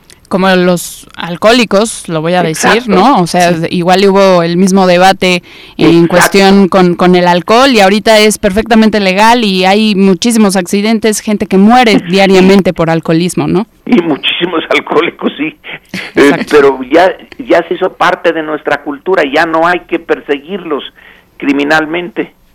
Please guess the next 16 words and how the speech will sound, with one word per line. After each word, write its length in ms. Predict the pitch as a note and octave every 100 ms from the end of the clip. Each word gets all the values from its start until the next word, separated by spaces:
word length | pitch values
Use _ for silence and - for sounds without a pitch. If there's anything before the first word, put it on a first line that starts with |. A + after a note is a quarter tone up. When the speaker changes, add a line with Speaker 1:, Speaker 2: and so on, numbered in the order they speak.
| _ - - - _ -
Speaker 3:
Pues 160 | G#3+
Speaker 2:
Bueno, 300 | G3 G#3+ F3 - -
pues 160 | C#3+ - - - -
a 100 | D3+ D3+
ver 260 | G3+ F#3
cómo 240 | F3+ F3+ E3+
se 80 | E3+
nos, 220 | D3+ C3+ - - - -
eh, 40 | C#3+ B2 A2 B2+
va 160 | D#3 -
presentando 800 | C#3+ C3+ B2 C#3 D3 C#3 C3+ - - -
el 180 | - B2+
desarrollo 720 | C3 B2+ B2+ A#2+ D3 C#3+ C#3
de 260 | B2+ B2 -
este 460 | C#3 C3 - C3+ B2
drama 640 | A#2+ C3+ C3 B2+ A#2+ -